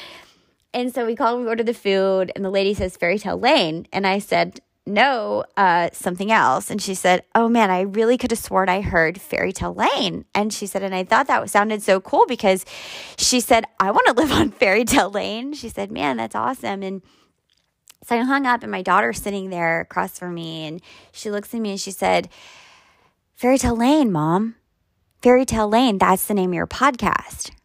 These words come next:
And I said, "Oh, wow, that sounds really cool." And she said, "Yeah, that's really a good one because,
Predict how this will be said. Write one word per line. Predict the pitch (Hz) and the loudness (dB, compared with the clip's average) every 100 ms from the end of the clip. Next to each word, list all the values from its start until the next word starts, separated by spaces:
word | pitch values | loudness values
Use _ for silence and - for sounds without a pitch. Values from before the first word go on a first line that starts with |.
| _ _ _ _ _ _ _ _ | _ _ _ _ _ _ _ _
And | 202 196 | 0 4
I | 185 196 | 4 2
said, | - 190 185 - 190 - - _ _ _ _ _ _ _ _ - | 0 4 4 4 2 -2 -14 _ _ _ _ _ _ _ _ 0
"Oh, | 233 240 | 2 4
wow, | 277 302 269 214 | 4 4 2 2
that | 208 226 | -2 0
sounds | 262 254 | -2 -2
really | 208 214 220 | -4 -6 -6
cool." | - 294 302 | -2 2 4
And | 240 | 2
she | 202 202 | -2 -6
said, | 226 202 | -6 -2
"Yeah, | 233 254 | 2 2
that's | 233 220 202 | 2 -2 -8
really | 214 226 | -4 -2
a | 214 | -2
good | 208 226 | -4 -4
one | 226 226 | -4 -4
because, | 208 - 202 196 196 185 | -6 -8 -2 -2 -2 -6